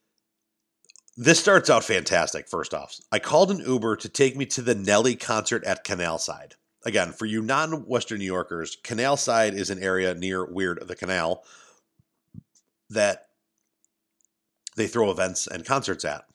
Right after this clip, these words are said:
Uh, and this was the summer of twenty nineteen. So this was fairly recent. Like, so my girl's going and getting her Nelly on in twenty nineteen. 'Cause sometimes you gotta be a sucker for cornrows and manicured toes.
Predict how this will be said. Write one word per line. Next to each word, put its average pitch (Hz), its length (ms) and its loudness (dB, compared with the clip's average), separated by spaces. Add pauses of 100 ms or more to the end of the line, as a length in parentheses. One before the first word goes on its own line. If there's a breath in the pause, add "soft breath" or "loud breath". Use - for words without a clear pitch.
(260)
Uh, 85 300 -4
and 98 100 -10
this 104 120 -6
was 107 120 -4
the 104 80 -4
summer 160 260 2
of 135 60 0
twenty 127 200 -2
nineteen. 90 380 -4
So 139 120 -4
this 220 120 2
was 285 120 0
fairly 233 340 4
recent. 127 380 0 (180)
Like, 113 280 0 (640 loud breath)
so 160 240 6
my 143 120 2
girl's 170 340 6
going 156 340 8
and 127 180 -2
getting 127 460 -2
her 120 140 0
Nelly 113 400 4
on 87 240 2
in 87 120 -8
twenty 92 260 -4
nineteen. 82 480 -8 (1000)
'Cause 92 280 -2
sometimes 101 520 -4
you 92 60 -6
gotta 90 180 0
be 90 140 -4
a 85 80 -4
sucker 92 320 -4
for 85 140 -10
cornrows 85 840 -6 (500)
and 85 160 -6
manicured 82 520 -8
toes. 76 560 -8